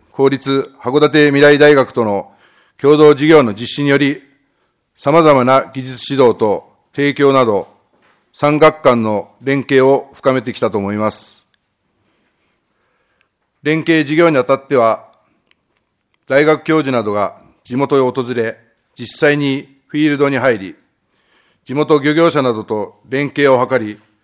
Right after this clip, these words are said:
取り進めていることと思いますが、大学教授の他にも、学部の学生たちが随行して一緒に訪れ、地域漁業者などと共に技術の開発に向けた問題点や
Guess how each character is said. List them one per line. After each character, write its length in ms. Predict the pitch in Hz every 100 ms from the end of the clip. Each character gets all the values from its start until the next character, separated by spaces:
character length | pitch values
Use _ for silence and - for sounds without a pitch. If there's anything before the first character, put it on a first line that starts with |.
| _ _
取 160 | 135 131
り 60 |
進 180 | - 135
め 80 | 131
て 100 | 127
い 40 |
る 80 | 123
こ 100 | 117
と 80 | 120
と 80 | 113
思 180 | 110
い 40 | 131
ま 100 | 127
す 120 | 113
が、 280 | 98 80 _ _ _ _ _ _ _ _ _
大 160 | 135 151
学 180 | 165 160
教 160 | 165
授 140 | 165 147
の 80 | 113
他 180 | 120
に 100 | 151
も、 320 | 139 107 78 _ _ _ _ _ _ _ _ _ _ 127
学 180 | 135
部 120 | 160 160
の 80 |
学 180 | 143 147
生 160 | - 151
た 140 | 156
ち 80 | 135
が 100 | 127
随 200 | 104 127
行 200 | 127 123
し 80 | -
て 240 | 127 117 -
一 60 | 135
緒 160 | -
に 60 | 135
訪 200 | 131 143 131
れ、 200 | 117 90 _ _ _ _ _ _ _ _
地 200 | 151 151
域 180 | 135 135
漁 160 | 147
業 160 | 156 156
者 100 | 143
な 100 | 123
ど 120 | 110
と 320 | 113 104 - _
共 180 | 117 135
に 240 | 151 147 147 _ _ _ _ _
技 80 | 139
術 180 | 135 123
の 120 | 120
開 200 | 113 120
発 240 | 110 110 131
に 120 | 127
向 100 | 113
け 100 | 135
た 240 | 151 143
問 260 | 131 123 123
題 160 | 127 123
点 160 | 110
や 400 | 120 139 - -